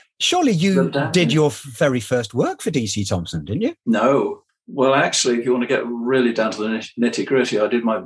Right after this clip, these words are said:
Speaker 2: very first work for Oz magazine. That's no, no, that's not true. I did my very first work for Time Out magazine. Time Out, together with Oz and Friends and some of those sort of sixties underground, seventies, I suppose, underground magazines,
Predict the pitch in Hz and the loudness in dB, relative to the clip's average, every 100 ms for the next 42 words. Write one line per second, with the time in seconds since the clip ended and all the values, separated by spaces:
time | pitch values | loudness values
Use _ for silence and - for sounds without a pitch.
0 | - 127 131 92 - 107 - 123 123 113 | 2 2 4 0 -4 -4 0 -2 -2 0
1 | 113 135 - 98 - - - - 180 175 | 2 2 -2 -12 -14 -14 -14 -2 0 2
2 | 208 180 - 196 - 170 - 170 143 170 | 0 2 0 0 -4 -6 0 2 2 0
3 | 165 151 190 196 143 135 143 139 139 - | -2 0 0 0 -4 -2 -6 -6 -10 -2
4 | 160 151 165 156 - 113 95 101 - - | 0 2 2 0 -2 -12 -12 -12 -14 -12
5 | - 151 151 139 117 - - - _ - | -4 -2 0 0 -2 -6 -16 -18 _ -6
6 | 143 147 127 131 131 143 135 127 - - | 0 2 2 -2 2 2 2 0 -4 -6
7 | 120 110 113 - 139 120 117 113 117 131 | -8 -8 -12 -4 -2 0 -2 -2 -4 0
8 | 123 113 110 - 143 123 117 - - 131 | 0 0 -2 -6 -4 -4 -4 -8 -4 -4
9 | - 127 113 127 123 113 107 101 98 170 | 0 0 2 2 2 2 0 0 0 0
10 | 143 - 107 101 92 107 107 117 120 117 | 2 -2 -2 -4 -4 -4 0 0 0 0
11 | 107 104 113 117 107 131 117 92 104 95 | -2 0 0 0 2 2 2 0 -6 -8
12 | - | -10